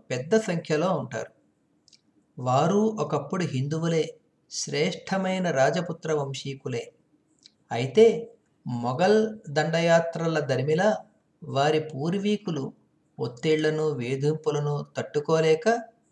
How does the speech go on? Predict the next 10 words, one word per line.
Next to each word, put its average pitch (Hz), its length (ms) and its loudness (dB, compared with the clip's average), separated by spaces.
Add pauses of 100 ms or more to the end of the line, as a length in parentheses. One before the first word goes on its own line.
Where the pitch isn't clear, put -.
(140)
తప్పనిసరి 190 880 -2
ఇస్లాం 175 540 0
మతం 160 280 -2
పుచ్చుకున్నారు. 127 720 -4 (1200)
మత 127 320 0
మార్పిడి 190 640 4
జరిగిన 165 380 0
మిగతా 147 460 4
వారిలా 156 520 4 (880)
మల్కానాలు 165 920 2